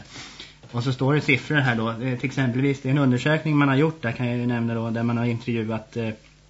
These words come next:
tre, man har frågat då tretusen niohundratvå stycken personer via telefon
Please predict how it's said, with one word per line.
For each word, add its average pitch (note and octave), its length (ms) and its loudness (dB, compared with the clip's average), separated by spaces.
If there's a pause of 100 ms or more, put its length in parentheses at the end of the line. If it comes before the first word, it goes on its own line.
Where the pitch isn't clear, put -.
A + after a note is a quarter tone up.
(580)
tre, B2+ 180 2 (340)
man B2+ 220 -4
har B2 60 0
frågat C3+ 320 0
då A#2+ 100 -2
tretusen B2 600 -2
niohundratvå A#2+ 600 0
stycken A2 520 -6 (140)
personer A2+ 380 -4
via A2 180 -4
telefon A#2+ 560 0